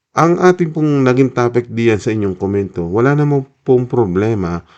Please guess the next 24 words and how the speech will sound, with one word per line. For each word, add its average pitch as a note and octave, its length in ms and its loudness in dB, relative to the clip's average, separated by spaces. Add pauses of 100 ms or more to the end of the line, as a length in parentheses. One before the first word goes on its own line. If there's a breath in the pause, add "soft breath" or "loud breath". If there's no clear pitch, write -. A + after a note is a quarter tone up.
(200 soft breath)
kung C3+ 240 4
kumain B2 640 0
tayo G#2+ 480 -2
ng A2+ 320 -2
lahat G2 320 -6
ng G#2 160 -4
uri G2+ 400 -2
ng A2 160 -4
hayop. E2 320 -6 (1040)
Kasi, F#2 480 0 (480)
ganito A2+ 320 0
po F#2 240 -4
yan. E2+ 400 -10 (400 soft breath)
Di B2+ 160 0
ba't F#3 240 -4
pinag-aralan C#3 560 0
natin G#2 320 -2
yung A#2+ 160 -4
salitang A2+ 560 -4
dugo F#2+ 320 0
ay A#2+ 160 0
hindi A#2 240 -2
nga G#2 80 -6
pwedeng F#2+ 640 -4